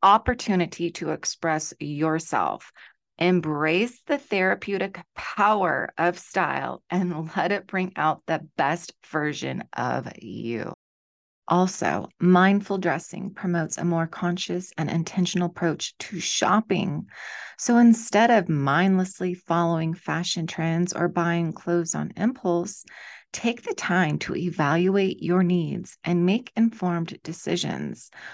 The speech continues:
which can lead to a more minimalistic wardrobe focused on the quality over quantity, with fewer items that we t-,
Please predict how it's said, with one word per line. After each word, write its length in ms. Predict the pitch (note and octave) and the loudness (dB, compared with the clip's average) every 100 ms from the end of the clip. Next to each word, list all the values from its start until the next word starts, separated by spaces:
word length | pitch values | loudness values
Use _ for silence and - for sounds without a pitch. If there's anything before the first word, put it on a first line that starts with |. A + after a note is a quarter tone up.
| - - | -18 0
which 460 | D#3+ G3+ - - | 2 2 -2 -8
can 220 | - A#3+ | 0 4
lead 300 | G3 F#3 F3+ | 6 4 2
to 140 | - - | -4 -4
a 100 | F3 | -2
more 260 | E3 D#3+ | 0 0
minimalistic 1000 | D#3+ D#3 D#3 E3 F3 E3+ D#3+ - F3 F3+ | 0 0 0 0 -2 -2 -4 -6 -8 -8
wardrobe 680 | G3 C#3 D#3 D#3 C#3+ C#3+ G#3 - - - _ _ | -8 -4 -2 -2 -2 -2 -2 -4 -20 -20 _ _
focused 380 | - A3 A#3 - | -2 -2 -4 2
on 120 | A3 | 6
the 80 | A3 | 4
quality 800 | - - F#3+ G#3+ - - D#3+ C#3 - | 2 -2 2 2 0 -6 -8 -8 -4
over 260 | F3 F3 F3 | -4 -2 -6
quantity, 800 | - F#3+ F3+ F#3 - - - D#3+ | -6 -2 0 -2 -8 -8 -8 -8
with 160 | F3+ | -12
fewer 600 | - A3+ B3 B3+ A#3+ - _ | -10 -4 0 0 -2 -4 _
items 640 | - G3 F#3 - E2+ E3+ - | 0 2 0 -4 -6 -10 -10
that 200 | E3 - | -10 -8
we 140 | - - | -10 -12
t-, 160 | - | -16